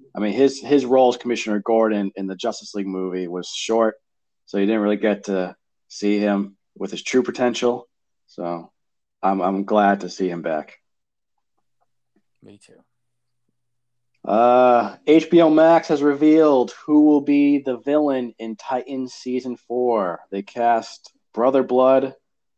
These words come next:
Speaker 1: Mother Mayhem, and Jinx.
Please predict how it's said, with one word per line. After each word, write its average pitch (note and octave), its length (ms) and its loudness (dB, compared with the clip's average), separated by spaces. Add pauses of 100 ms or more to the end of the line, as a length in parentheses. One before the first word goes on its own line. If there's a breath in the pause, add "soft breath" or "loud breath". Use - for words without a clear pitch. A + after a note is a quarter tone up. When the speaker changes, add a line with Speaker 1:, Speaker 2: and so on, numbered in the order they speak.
(600)
Speaker 1:
Mother B2 320 0
Mayhem, B2 560 -4 (300)
and G#2+ 320 -8
Jinx. G#2 680 -10